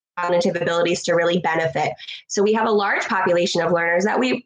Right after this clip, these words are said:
just, it wasn't appropriate to do the virtual learning. So we moved towards working and coaching the, the parents.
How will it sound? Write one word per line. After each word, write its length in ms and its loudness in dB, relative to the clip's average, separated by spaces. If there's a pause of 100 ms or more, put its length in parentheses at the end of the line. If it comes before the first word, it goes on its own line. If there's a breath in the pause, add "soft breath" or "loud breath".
(240 loud breath)
just, 240 -6
it 40 0
wasn't 300 0
appropriate 600 0
to 120 0
do 600 0
the 100 -2
virtual 520 0
learning. 420 0 (160 loud breath)
So 140 -2
we 120 2
moved 440 2
towards 440 0
working 500 0
and 120 0
coaching 360 -2
the, 160 -2 (180)
the 100 -6
parents. 460 -2